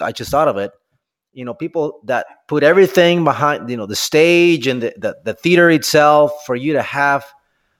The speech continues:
that great experience is kinda what we do. We bring this infrastructure to our communities and we just don't think about it that much. And, and so because of my, you know, being in, in industrial, manufacturing, automotive,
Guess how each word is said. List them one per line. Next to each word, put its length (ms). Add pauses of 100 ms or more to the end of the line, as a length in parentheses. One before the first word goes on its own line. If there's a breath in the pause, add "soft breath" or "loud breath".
(140)
that 440
great 260
experience 720
is 120
kinda 240
what 200
we 100
do. 240
We 160
bring 320
this 180
infrastructure 920 (440)
to 100
our 100
communities 800
and 160
we 100
just 180
don't 220
think 180
about 240
it 120
that 120
much. 400 (540 soft breath)
And, 460 (680)
and 100
so 200
because 420
of 120
my, 360 (300 soft breath)
you 80
know, 80
being 240
in, 160
in 280
industrial, 720
manufacturing, 840
automotive, 800